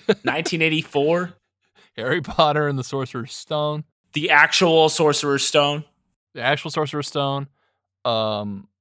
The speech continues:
Speaker 1: the, uh, Dynasty Warriors two.
Speaker 2: Dynasty Warriors three.
Speaker 1: Dynasty Warriors four. Back to the Dynasty.
Speaker 2: Dynasty Warriors five. Two Dynasty, two Warriors.
Speaker 1: <laughs>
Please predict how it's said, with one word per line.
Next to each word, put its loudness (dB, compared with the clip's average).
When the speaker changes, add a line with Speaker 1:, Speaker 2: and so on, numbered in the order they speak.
Speaker 1:
the, -10
uh, -6
Dynasty -2
Warriors -2
two. -2
Speaker 2:
Dynasty 2
Warriors -2
three. -2
Speaker 1:
Dynasty -2
Warriors -4
four. 2
Back 0
to -4
the -6
Dynasty. -2
Speaker 2:
Dynasty 2
Warriors 0
five. 4
Two -4
Dynasty, -2
two -4
Warriors. 0
Speaker 1:
<laughs> -2